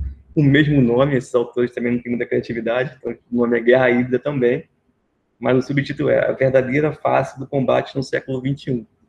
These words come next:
se quiser entender a posição americana. Que é basicamente o seguinte, né, como, como eu falei, os Estados Unidos são alvo da guerra híbrida por serem os mais fortes,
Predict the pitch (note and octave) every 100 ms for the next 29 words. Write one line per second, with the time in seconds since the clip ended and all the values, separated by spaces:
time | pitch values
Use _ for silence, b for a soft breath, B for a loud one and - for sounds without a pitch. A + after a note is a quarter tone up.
0 | _ _ _ _ - - A#2+ A#2+ B2 B2
1 | A#2 B2 - B2+ - B2 B2 C3+ D3 A#2
2 | A2+ - _ _ _ _ _ F3+ E3+ F3
3 | E3+ D#3+ D#3 D#3 D#3 C3+ A#2+ A2+ - -
4 | _ _ _ _ _ A#2+ - A#2 - C3+
5 | C3+ B2+ A2+ G#2+ - _ _ _ C3 C#3
6 | C#3+ C#3 C#3 B2 A#2+ A#2+ - B2+ A#2+ B2+
7 | D3 C3 A#2+ A#2 A#2 A#2 A#2 A#2+ D3+ E3+
8 | - C3 - B2 A#2+ A2+ A#2 - A#2 B2+
9 | D#3 -